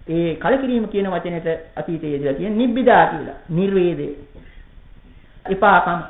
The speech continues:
ඒකට ඒ පාසම ඇති වෙන්නයි අර විදිහට භාවනාවක් වශයෙන්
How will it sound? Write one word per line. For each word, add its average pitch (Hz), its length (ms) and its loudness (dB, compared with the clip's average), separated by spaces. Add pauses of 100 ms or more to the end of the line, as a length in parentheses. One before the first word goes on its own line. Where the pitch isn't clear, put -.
(560)
ඒකට 208 140 -2
ඒ 214 140 8
පාසම 262 380 4
ඇති 226 220 0
වෙන්නයි 208 340 -2
අර 196 120 2
විදිහට 196 360 0 (220)
භාවනාවක් 165 580 -2
වශයෙන් 185 380 0